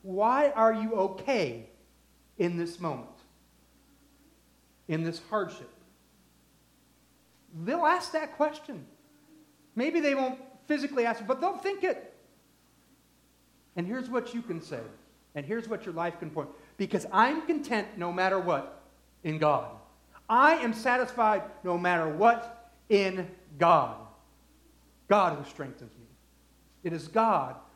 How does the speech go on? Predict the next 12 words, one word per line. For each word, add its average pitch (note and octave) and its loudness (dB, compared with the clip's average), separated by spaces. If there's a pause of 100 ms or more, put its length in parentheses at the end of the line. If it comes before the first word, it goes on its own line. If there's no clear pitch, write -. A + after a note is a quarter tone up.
(120)
who F#3+ -4
is E3 -8
redeeming F#3+ -2
me E3 -4
right E3+ 0
now." C3+ -2 (1080)
And F3 -2
as E3+ -2 (260)
Jesus B3 -2
says A3+ 2
in F#3+ -6
emphatic, A3 -2